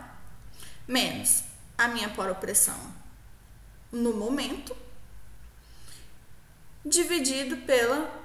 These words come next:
minha poropressão inicial. Eu vou, não vou colocar I não, porque eu não gosto disso.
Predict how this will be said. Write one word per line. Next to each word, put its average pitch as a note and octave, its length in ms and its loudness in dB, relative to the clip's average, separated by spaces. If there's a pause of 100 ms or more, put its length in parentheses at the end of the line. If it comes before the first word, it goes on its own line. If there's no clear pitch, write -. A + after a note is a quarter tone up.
minha B3+ 500 0 (260)
poropressão A#3 880 4
inicial. A#3+ 460 4 (480)
Eu D#4 60 -8
vou, F#4+ 100 0
não E4+ 160 0
vou C#4 120 -6
colocar B3 440 0
I G#3 100 -4
não, A#3+ 340 0
porque - 200 -4
eu G#3+ 40 -2
não A3 120 -6
gosto F#3+ 360 0
disso. - 360 -8